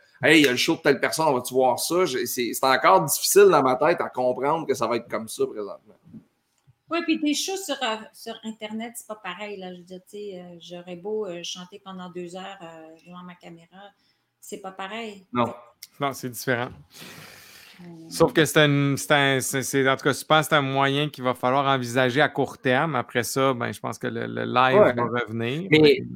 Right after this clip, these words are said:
Speaker 2: Hmm.
Speaker 1: j'ai, j'ai une question pour la chanteuse internationale. <laughs> Le, ce, ce qu'on retrouve pas dans les lives, il y a la connexion avec l'artiste, mais il y a aussi l'ambiance de la salle. Puis je m'explique, moi, il y a des salles qui, pour moi, au
Speaker 2: Ouais.
Speaker 1: Québec, ils sont mythiques. Le vieux clocher de Magog, euh,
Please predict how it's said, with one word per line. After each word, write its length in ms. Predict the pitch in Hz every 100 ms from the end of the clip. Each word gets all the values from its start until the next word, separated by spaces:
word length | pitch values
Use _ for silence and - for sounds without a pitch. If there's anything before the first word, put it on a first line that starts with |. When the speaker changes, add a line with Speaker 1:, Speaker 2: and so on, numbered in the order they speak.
| 113 101 _ _ _ _
Speaker 2:
Hmm. 200 | - 226 214 _ _ _ _
Speaker 1:
j'ai, 240 | - 123 135
j'ai 140 | 127
une 100 | 151
question 400 | 151 165 - 233
pour 120 | 208
la 100 | 135
chanteuse 400 | 127 127 123 143
internationale. 840 | 135 120 120 123 127 117 131 147 135 143 - 156
<laughs> 320 | - - -
Le, 300 | 135 143 135 110 113 - -
ce, 140 | - - -
ce 120 | -
qu'on 200 | - 180
retrouve 400 | 196 214 180 196
pas 120 | 156 226
dans 140 | 185
les 180 | 139 131
lives, 420 | 131 156 208 156
il 80 | 123
y 80 | 123
a 40 |
la 120 | 131
connexion 320 | 127 127 127 156
avec 200 | 143 123
l'artiste, 380 | 113 - 196
mais 140 | 202 135
il 20 |
y 40 | 127
a 20 |
aussi 400 | 127 - 175 202
l'ambiance 760 | 175 139 135 131 143 175 160
de 40 | 131
la 140 | 123
salle. 340 | - 135 131 113
Puis 100 | 110
je 40 |
m'explique, 400 | 123 117 - 170
moi, 100 | 165
il 40 | 139
y 40 |
a 40 |
des 140 | 120 117
salles 280 | 147 156 147
qui, 60 |
pour 160 | - 123
moi, 120 | 135
au 20 |
Speaker 2:
Ouais. 60 | 147
Speaker 1:
Québec, 280 | 120 123 143 _ -
ils 80 | 131
sont 220 | - 123
mythiques. 480 | 123 120 117 107 _ _ _ -
Le 100 | 117
vieux 120 | 135
clocher 340 | 143 143 - 151
de 40 |
Magog, 520 | 139 123 131 151
euh, 40 | 160